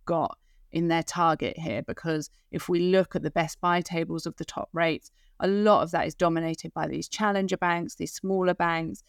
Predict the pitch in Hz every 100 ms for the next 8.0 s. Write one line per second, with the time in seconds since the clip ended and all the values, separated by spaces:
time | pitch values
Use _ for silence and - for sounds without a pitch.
0 | _ _ - 185 185 196 185 170 160 170
1 | 165 160 165 156 - - 165 175 165 165
2 | 160 165 156 165 156 151 160 - 165 156
3 | 165 - 175 - 165 - 175 - - 170
4 | 170 - 160 - 165 160 160 175 156 -
5 | - 160 - 160 156 - _ _ - 170
6 | 170 - 165 - 170 165 - 170 - 165
7 | 165 165 - - - - _ _ 180